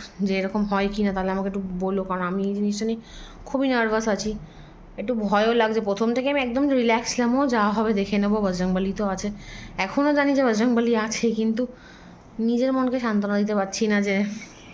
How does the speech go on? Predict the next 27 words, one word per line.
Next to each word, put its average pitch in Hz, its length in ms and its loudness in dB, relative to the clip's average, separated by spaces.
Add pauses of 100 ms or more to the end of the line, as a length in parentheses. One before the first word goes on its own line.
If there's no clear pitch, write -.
(120)
হ্যাঁ, 190 220 -2
সব 190 140 -2 (100)
ঠিক 190 200 -4
হবে। 185 260 -2 (640)
মানে, 208 220 -4 (440)
ওই 254 360 4
যে 233 160 2 (120)
সাহসটা 233 520 0
আমার 220 200 2
আর 214 100 2
নেই। 202 200 2
আমার 196 240 0
এখন 208 280 0
ভীষণ 214 460 -2
ভয় 208 160 2
লাগছে 202 380 -2 (440)
যে 208 160 -2
কী 214 200 0
হবে 202 300 2
না 190 180 2
হবে, 202 220 0
কারণ 208 200 2
যেহেতু 202 200 2
আমি 226 100 2
ডক্টর 202 300 -2
চেঞ্জ 214 340 -2
করেছি, 165 380 -6